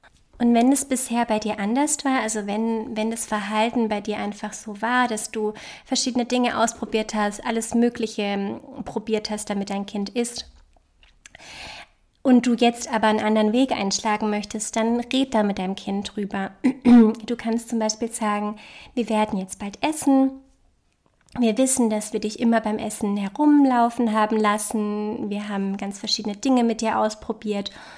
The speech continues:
Das werden wir jetzt nicht mehr machen, weil es nicht gut für dich ist. Und wir möchten, dass du dich, ähm, dass du dich jetzt hinsetzt,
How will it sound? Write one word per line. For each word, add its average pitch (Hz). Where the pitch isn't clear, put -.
Das -
werden 202
wir 196
jetzt 196
nicht 208
mehr 196
machen, 185
weil 190
es -
nicht 220
gut 247
für 208
dich 190
ist. -
Und 208
wir 202
möchten, 196
dass 190
du 196
dich, 202
ähm, 196
dass 202
du -
dich -
jetzt -
hinsetzt, 320